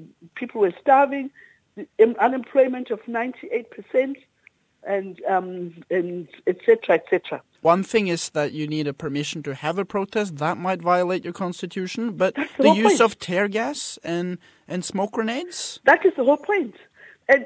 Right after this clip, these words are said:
Speaker 1: and what is happening is that it's now actually, um, it's, it's, it's a state of emergency the police have declared
Speaker 2: Right.
Speaker 1: on Zimbabwe.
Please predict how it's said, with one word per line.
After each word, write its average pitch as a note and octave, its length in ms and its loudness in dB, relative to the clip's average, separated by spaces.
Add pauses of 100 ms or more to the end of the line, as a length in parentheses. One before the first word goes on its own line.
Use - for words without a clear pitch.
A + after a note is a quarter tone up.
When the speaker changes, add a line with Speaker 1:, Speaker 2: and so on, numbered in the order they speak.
Speaker 1:
and C#4 160 4
what E4 180 -2
is F#4+ 160 -4
happening C4+ 460 -4
is A3 80 -12
that B3+ 200 -4
it's B3+ 180 -18
now C#4 220 -6 (100)
actually, G3 440 -6 (840)
um, G3+ 280 0
it's, G3 240 -6
it's, G3+ 380 -2 (140)
it's - 160 -8
a G#3+ 160 4
state F#4+ 280 4
of B3 140 0
emergency G#3+ 560 -2
the D3+ 120 -10
police F#3+ 380 -6
have F3+ 160 -4
declared D3+ 400 2 (300)
Speaker 2:
Right. D#3 160 -6
Speaker 1:
on F3 180 4
Zimbabwe. E3+ 460 2